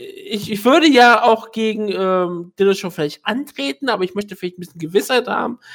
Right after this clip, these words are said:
Dillashaw hat noch nie das Gewicht gemacht, er ist auch nicht der Champion, also möchte ich wenigstens die Gewissheit haben, falls er das Gewicht nicht macht, dass ich dann den Titel, dass ich dann nicht den Kampf, einen Kampf an-, antreten muss und ich bekomme trotzdem mein Geld.“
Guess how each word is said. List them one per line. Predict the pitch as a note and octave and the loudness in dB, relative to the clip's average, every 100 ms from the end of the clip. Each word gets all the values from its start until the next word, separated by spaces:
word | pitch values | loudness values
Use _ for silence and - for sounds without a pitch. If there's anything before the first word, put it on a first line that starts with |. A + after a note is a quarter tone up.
| - - - | -20 -4 2
Dillashaw | F#3 F#3+ - F3+ | 4 4 4 4
hat | F3+ F3+ | 2 0
noch | E3 D3 | -6 -4
nie | F#3 G#3+ G3 | -2 0 2
das | F3 - | 0 0
Gewicht | F#3 D4 - | -2 -2 -2
gemacht, | C4 A3+ G#3+ A#3 - | -4 0 0 0 -4
er | E3 | -4
ist | E3 F3+ | -2 -2
auch | F3 | -2
nicht | F#3 F#3 | -2 -2
der | - | -4
Champion, | D#3+ G#3+ B3+ B3+ G#3+ G#3 - - - | 0 0 0 0 -2 -4 -10 -20 -4
also | E3+ F#3 | 0 2
möchte | G#3 G#3 | 0 -2
ich | F#3+ | -4
wenigstens | F#3+ A3+ C4+ B3 G#3 A3 A3 A3 - G3+ G3 F#3+ - | -2 0 0 0 -2 -2 -2 -4 -2 0 0 -2 -10
die | F#3+ | -12
Gewissheit | F#3 F3 F3+ E3+ | -8 -6 -4 -2
haben, | E3 D#3 | 0 0
falls | D#3 F3+ F#3 | 2 0 2
er | F3+ | -2
das | F3 | -4
Gewicht | E3 D#3+ - | -6 -6 -10
nicht | D#3 - | -14 -8
macht, | D#3 D#3 _ _ - _ | -6 -6 _ _ -20 _
dass | D3+ D#3 | -6 -6
ich | - - F3+ | -8 -20 -2
dann | D#3+ E3 | 0 2
den | D#3+ D#3 | 0 -4
Titel, | - - - | -10 -10 -6
dass | - D#3+ | -4 -4
ich | E3+ | -2
dann | F3 F3 E3+ | 0 2 2
nicht | D#4 - _ | 0 -2 _
den | G#3+ G3+ | -2 -2
Kampf, | G#3 G3+ - - | -2 -2 -4 -4
einen | F3+ | -2
Kampf | F#3 F#3+ G3+ | 0 -2 -2
an-, | D#3+ D#3 - | -4 -6 -6
antreten | D#3 D3+ - D#3+ D#3+ E3 | -8 -8 -8 -8 -6 0
muss | F#3+ G3+ - - | 0 -2 -12 -6
und | - | -2
ich | E3 - | -2 -2
bekomme | - F#3+ F3 E3 | -2 2 0 0
trotzdem | - G3 - F3+ F3 | -4 -4 -2 0 2
mein | E3 D3 D3 D3 | 2 2 0 2
Geld.“ | C#3+ C#3 C#3 - | 2 2 -2 -12